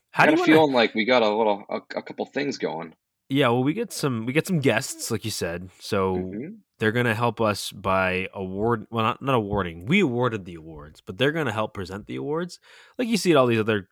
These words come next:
Speaker 1: crazy award shows, but ours is, is better, obviously, 'cause ours is relevant and
Speaker 2: Yeah,
Speaker 1: not
Speaker 2: Oscars,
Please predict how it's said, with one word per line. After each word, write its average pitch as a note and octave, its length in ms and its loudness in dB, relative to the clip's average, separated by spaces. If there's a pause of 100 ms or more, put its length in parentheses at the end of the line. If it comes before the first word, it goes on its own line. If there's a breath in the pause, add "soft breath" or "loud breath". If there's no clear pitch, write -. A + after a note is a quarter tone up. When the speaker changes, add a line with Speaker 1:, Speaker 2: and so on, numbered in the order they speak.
Speaker 1:
crazy G2 380 -2
award F2+ 360 -4
shows, G2+ 260 -4
but G2+ 140 0
ours A2+ 240 4
is, F#2 260 -6
is G#2 120 -10
better, E2+ 420 -8
obviously, F2 460 -10
'cause F2 320 -14 (420 loud breath)
ours F#2 280 -6
is E2+ 200 -10
relevant F2 500 -10
and F2 320 -16
Speaker 2:
Yeah, F2 180 0
Speaker 1:
not F#2+ 240 4
Speaker 2:
Oscars, A2 360 2